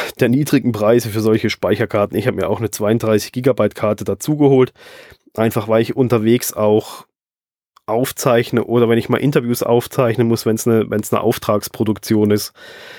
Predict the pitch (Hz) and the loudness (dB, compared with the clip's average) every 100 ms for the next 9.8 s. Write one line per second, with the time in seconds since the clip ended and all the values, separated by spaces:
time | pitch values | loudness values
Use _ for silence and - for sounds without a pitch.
0 | - - - _ _ _ _ _ _ _ | -20 -20 -20 _ _ _ _ _ _ _
1 | 107 107 127 127 120 139 120 113 123 123 | -2 0 0 0 2 2 2 0 0 0
2 | 113 113 120 113 123 135 120 120 101 107 | 0 -2 0 0 2 0 -2 0 0 0
3 | 104 113 123 123 120 110 113 107 117 120 | 0 0 0 0 2 0 -2 -2 2 2
4 | 123 - 131 147 - 127 123 123 107 - | 2 0 0 0 0 0 2 0 0 0
5 | 107 123 127 - 113 104 95 113 117 143 | 0 0 -2 0 0 0 -2 0 2 2
6 | - 123 117 107 - 117 120 117 104 117 | 2 2 2 0 0 0 2 0 2 0
7 | 117 110 107 107 98 107 113 123 101 117 | 0 0 0 -2 -2 0 0 2 2 0
8 | - 131 - 107 - 123 120 117 117 - | 0 -4 -4 -4 0 0 2 0 0 0
9 | 110 - 110 - 107 110 110 | 0 2 0 2 2 4 2